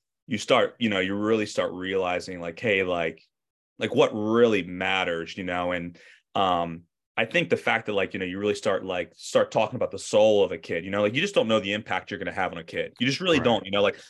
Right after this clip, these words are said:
Speaker 1: and it's funny, like, you don't even think that, like, you're doing a whole lot. Like, I remember, like,
Speaker 2: <laughs> Yeah.
Speaker 1: days where I was, like, in the dog days, felt like a horrible coach. I would get, like, an email from a parent, like, "Man, like, you literally don't know the impact you've had on my kid."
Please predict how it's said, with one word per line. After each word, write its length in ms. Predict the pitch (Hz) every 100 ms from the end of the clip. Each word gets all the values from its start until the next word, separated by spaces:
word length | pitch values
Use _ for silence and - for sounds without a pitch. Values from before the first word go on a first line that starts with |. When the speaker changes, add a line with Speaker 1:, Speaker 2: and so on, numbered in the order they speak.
| _
Speaker 1:
and 100 | -
it's 100 | 127
funny, 220 | - 170 120
like, 160 | 113
you 100 | 123
don't 140 | 156 170
even 180 | 135 110
think 280 | 127 123
that, 140 | 117 -
like, 340 | 101 90 - _ _ _ _
you're 120 | 120
doing 360 | 95 110 139 139
a 40 |
whole 200 | 104 92
lot. 220 | 85 87
Like, 140 | 98 117
I 40 |
remember, 240 | 131 143 113
like, 200 | 95 -
Speaker 2:
<laughs> 100 | -
Yeah. 80 | 107
Speaker 1:
days 220 | 110 113
where 100 | 113
I 20 | 107
was, 100 | 104
like, 80 | 104
in 60 |
the 60 | 90
dog 340 | 95 95 95
days, 240 | 101 98 -
felt 120 | 98
like 80 | 95
a 40 | 92
horrible 280 | 95 90
coach. 280 | - 95 92
I 60 | 110
would 100 | 107
get, 80 | 101
like, 100 | 95
an 100 | 92
email 220 | 98 95
from 160 | - 92
a 40 |
parent, 220 | 92 92
like, 140 | 92 92
"Man, 260 | 98 92
like, 140 | 87 90
you 240 | 110 110
literally 440 | 104 101 98 98 92
don't 240 | 98 92
know 140 | 98 95
the 120 | 92
impact 320 | 87 95 85
you've 100 | 87
had 160 | 90 87
on 60 |
my 120 | 85 -
kid." 300 | 95 92